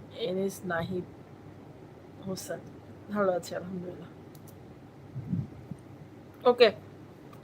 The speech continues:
কথা বলতে বলতে এত খাওয়া যাবে না। আমার খাওয়া শেষ। রাগ উঠতেছে এখন। আমার কেউ একজন বেল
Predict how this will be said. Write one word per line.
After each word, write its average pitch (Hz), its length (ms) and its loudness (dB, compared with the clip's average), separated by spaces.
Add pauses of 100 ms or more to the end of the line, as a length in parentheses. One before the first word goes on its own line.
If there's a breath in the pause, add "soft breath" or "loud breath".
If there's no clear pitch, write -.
(340)
কথা 226 240 12
বলতে 233 200 12
বলতে 233 220 12
এত 220 160 12 (100)
খাওয়া 226 160 12
যাবে 202 280 12
না। 226 60 12 (1500)
আমার 170 300 4
খাওয়া 180 220 12
শেষ। 196 280 6 (840)
রাগ 226 260 12
উঠতেছে 202 360 2
এখন। 196 160 8 (340)
আমার 196 220 10 (880)
কেউ - 220 8
একজন 220 180 8 (140)
বেল 220 160 12